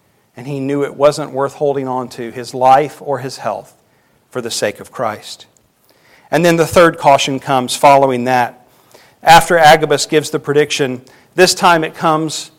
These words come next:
not only from the people around him in Caesarea, but from Luke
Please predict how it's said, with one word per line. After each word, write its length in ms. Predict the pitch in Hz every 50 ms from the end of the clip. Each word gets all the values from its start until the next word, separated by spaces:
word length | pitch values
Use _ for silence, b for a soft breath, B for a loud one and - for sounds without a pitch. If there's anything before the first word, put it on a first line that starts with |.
| _ _ _ _ _ _ _ _
not 160 | - 160 170 170
only 180 | 170 170 165
from 180 | 156 - 160 151
the 80 | 147
people 340 | 147 - 180 175 - 165 147
around 300 | 143 147 151 156 156 151
him 140 | 160 156 139
in 80 | 139 135
Caesarea, 680 | - - 139 - - 139 135 135 139 139 135 131 123
but 180 | 117 131 135 131
from 260 | - - 139 123 123
Luke 400 | 127 139 160 160 139 - - -